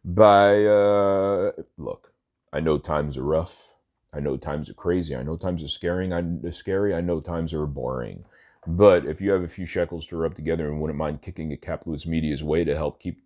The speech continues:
the lights on around the year, I greatly appreciate it.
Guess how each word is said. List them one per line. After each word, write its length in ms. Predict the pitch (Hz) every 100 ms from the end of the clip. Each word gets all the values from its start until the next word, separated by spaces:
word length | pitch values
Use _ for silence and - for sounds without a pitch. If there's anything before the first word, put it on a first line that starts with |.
| -
the 420 | 76 67 65 60
lights 340 | 73 92 -
on 180 | 92 90
around 340 | 90 92 92
the 100 | 90
year, 260 | 92 95 92 _ _ _ _ _ _ _ _ _ _ _ _ _ _ _ _ _ _ _ _ _ _ _ _ -
I 80 | 101
greatly 440 | 73 64 - 60
appreciate 560 | 55 71 71 - 69
it. 100 | 76